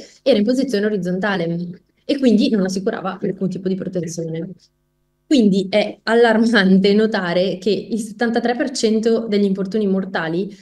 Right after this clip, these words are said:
può essere attribuito alla mancanza di questi dispositivi di sicurezza che, secondo la legge, dovrebbero essere installati su tutti i trattori da tantissimi anni, tantissimo tempo. Ehm, per migliorare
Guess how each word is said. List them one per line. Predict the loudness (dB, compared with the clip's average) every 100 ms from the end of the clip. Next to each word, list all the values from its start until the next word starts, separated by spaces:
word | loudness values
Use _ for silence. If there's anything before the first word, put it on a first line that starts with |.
| _
può | -2
essere | 0 -2
attribuito | -2 -2 0 0
alla | 0 -2
mancanza | -2 -2 -2 -2 -2 -2 -2 -2
di | 0 0 -2 -4
questi | -2 -2 -2
dispositivi | -4 -4 -6 -4 -4 -6
di | -6
sicurezza | -6 -4 -2 -4 -6 -4 -4 -4 -8
che, | -2 -2
secondo | -2 -8 -4 0 0 0 0
la | 0
legge, | -2 -2 -4 -2 -2 -2 -10 _ -6
dovrebbero | 0 0 0 -2
essere | -2 -4 -6
installati | -6 -6 -6 -6 -8
su | -10 -10
tutti | -6 -4 -4
i |
trattori | -4 -4 -2 -2 -2
da | -2 -6 -10 _ _
tantissimi | -8 -6 -6 -10 -6 -4 -4
anni, | -4 -4 -6
tantissimo | -6 -8 -8 -8 -8 -6
tempo. | -8 -10 -12 -18 -20 -20 _ _ _ _ _ _ _ _
Ehm, | -2 0 2 0 0 -2 -4 -8 -16 -8
per | 0 2
migliorare | 2 2 0 0 -2 -2 -2 -4